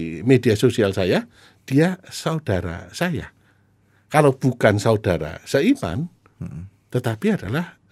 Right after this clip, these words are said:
Speaker 1: eh, ya, saudara sebagai manusia.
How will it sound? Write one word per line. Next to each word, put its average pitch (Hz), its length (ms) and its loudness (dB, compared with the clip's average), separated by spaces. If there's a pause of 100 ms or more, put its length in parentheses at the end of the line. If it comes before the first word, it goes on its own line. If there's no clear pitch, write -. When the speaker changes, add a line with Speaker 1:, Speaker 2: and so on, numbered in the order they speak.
(100)
Speaker 1:
eh, 127 200 -6 (140)
ya, 139 140 -6 (320)
saudara 135 720 -6 (460)
sebagai 110 760 -4 (420)
manusia. 113 540 -2